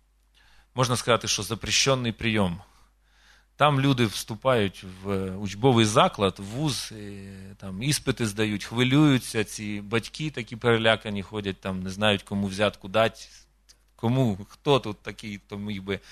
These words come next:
забезпечити їхнім дітям вступ в цей вуз. І ми тут. З таким плакатом, просто напис: "Тут можуть помолитися за вас". Ну, були люди, які кажуть: "Да, помоліться за нас, бо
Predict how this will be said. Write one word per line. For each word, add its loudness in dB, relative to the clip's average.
забезпечити -2
їхнім -2
дітям -4
вступ -4
в -14
цей -2
вуз. -4
І 0
ми 2
тут. -12
З -20
таким -2
плакатом, 4
просто 2
напис: 2
"Тут -2
можуть 2
помолитися -2
за -10
вас". -18
Ну, -6
були -2
люди, -4
які -8
кажуть: -8
"Да, 4
помоліться -2
за -2
нас, 2
бо -2